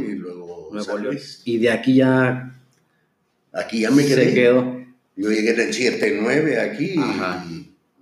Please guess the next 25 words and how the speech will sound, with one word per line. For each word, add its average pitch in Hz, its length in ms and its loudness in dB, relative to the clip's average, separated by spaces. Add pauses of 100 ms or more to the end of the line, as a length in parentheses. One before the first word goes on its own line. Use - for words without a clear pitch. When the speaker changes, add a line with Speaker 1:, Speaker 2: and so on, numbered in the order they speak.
(260)
Speaker 1:
y 110 100 -12
aquí 113 180 -6
estoy 143 220 -6
todavía, 156 400 -8
hace - 240 -12
cuarenta 127 420 -6
y 135 120 -2
un 143 100 2
años. 147 480 -2 (240)
Speaker 2:
Híjole, 131 440 4 (920)
pues, 113 320 2 (100)
¿le 127 120 4
gustó 123 300 4
bastante 160 420 4
o, 143 220 6
Speaker 1:
No. 143 200 4
Speaker 2:
o 165 80 0
fue 190 100 4
la 196 80 6
opción? 185 380 2 (240)
Speaker 1:
No. 120 300 -4 (880)
Yo, 113 160 -10 (480)
ya - 160 -2
tra-, 156 220 -6 (1400)
la, 117 300 4